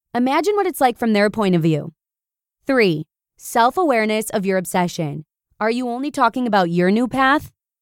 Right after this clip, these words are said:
Four, lead with love.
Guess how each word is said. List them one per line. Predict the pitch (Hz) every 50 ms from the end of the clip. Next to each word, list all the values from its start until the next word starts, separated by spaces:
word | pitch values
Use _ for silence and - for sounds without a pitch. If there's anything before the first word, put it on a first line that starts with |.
| _ _ _ _ _ _ _ _ _ _ _ _
Four, | - 233 214 190 175 160 151 151 - _ _ _ _ _ _
lead | - 214 220 240 254 269 247
with | 269 294 277 -
love. | 233 214 196 180 165 147 156 170